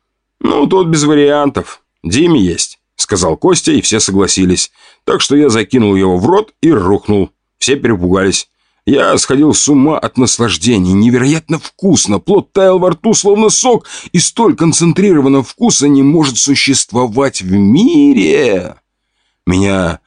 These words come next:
лишь минут через пять отпустило. А потом Костя показал мне телефон, который я у него тут же отобрал, и удалил компромат.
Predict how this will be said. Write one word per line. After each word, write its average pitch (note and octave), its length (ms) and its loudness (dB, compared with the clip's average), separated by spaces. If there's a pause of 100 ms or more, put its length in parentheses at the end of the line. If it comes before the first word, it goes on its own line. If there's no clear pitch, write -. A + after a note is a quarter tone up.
(200)
лишь F2+ 420 -2
минут G2 380 0
через A2 320 -2
пять - 260 -4
отпустило. E2 640 -6
А - 100 -6
потом C#3 200 0
Костя G3+ 340 -2
показал E3+ 400 -2
мне E3+ 220 0 (180)
телефон, F#3 520 0
который G#2+ 380 0
я F#2+ 160 2
у A2 80 2
него A2+ 460 2
тут F#2 220 -2
же A#2 120 0
отобрал, F2 500 -4 (280)
и D4+ 60 0
удалил A#2+ 380 2
компромат. F2+ 600 -4